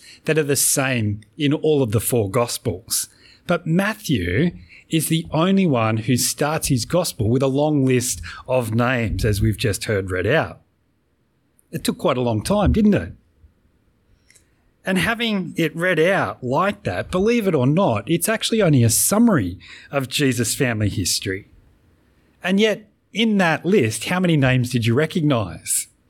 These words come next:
There's the odd one in there that you, "Oh yeah, I know who he is," but there's a lot that we don't, isn't there? Which means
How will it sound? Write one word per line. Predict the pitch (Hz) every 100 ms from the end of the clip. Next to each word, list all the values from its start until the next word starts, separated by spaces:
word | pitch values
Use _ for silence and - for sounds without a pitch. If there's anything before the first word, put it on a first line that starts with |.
| _ _ _ - -
There's | 156
the | 143
odd | 131 160
one | 131 117
in | 113
there | 110 107
that | 135 156
you, | 110 98 156
"Oh | 196 208
yeah, | 190 190
I |
know | 185 151
who | 120 113
he | 190 165 95
is," | 127 226 - - - -
but | 170
there's | 170 170
a |
lot | 175 196
that | -
we | 123
don't, | 107 139 127
isn't | 135 151
there? | 107 87 - _ _ _ _ _ _ - - -
Which | 208 -
means | 208 220 262 226 101 85 104 - - -